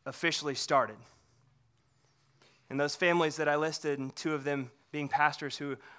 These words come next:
are in this room, that was the first day that we officially gathered a hundred and some people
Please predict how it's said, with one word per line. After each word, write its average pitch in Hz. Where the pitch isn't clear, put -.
are 135
in 151
this 143
room, 139
that 175
was 170
the 156
first 185
day 165
that 143
we 147
officially 160
gathered 143
a 135
hundred 170
and 147
some 147
people 123